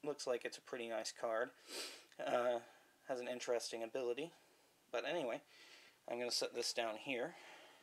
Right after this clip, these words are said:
Put the code card aside, 'cause I plan to use that for myself. Or at least for my nieces, not sure. Oh, and, uh, gotta show off the pin. I mean,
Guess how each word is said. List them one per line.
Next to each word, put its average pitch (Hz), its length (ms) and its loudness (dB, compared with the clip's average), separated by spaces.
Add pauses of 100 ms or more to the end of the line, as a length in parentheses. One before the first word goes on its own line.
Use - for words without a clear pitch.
(560)
Put 117 140 -8
the - 60 -18
code 117 280 -6
card 107 160 -2
aside, 113 420 -4 (600)
'cause 113 140 4
I 113 80 8
plan 117 240 0
to 117 80 0
use 113 240 0
that 113 200 4
for 113 100 -6
myself. 117 760 2 (600)
Or 135 140 4
at - 60 0
least - 220 2
for - 100 0
my 101 120 12
nieces, 110 380 2
not 110 180 0
sure. 110 220 2 (1080)
Oh, 127 300 8
and, 120 340 0
uh, 113 160 2 (420)
gotta - 120 -6
show 110 220 4
off - 140 4
the - 60 -14
pin. 135 420 0 (1700)
I - 40 -6
mean, 110 240 -6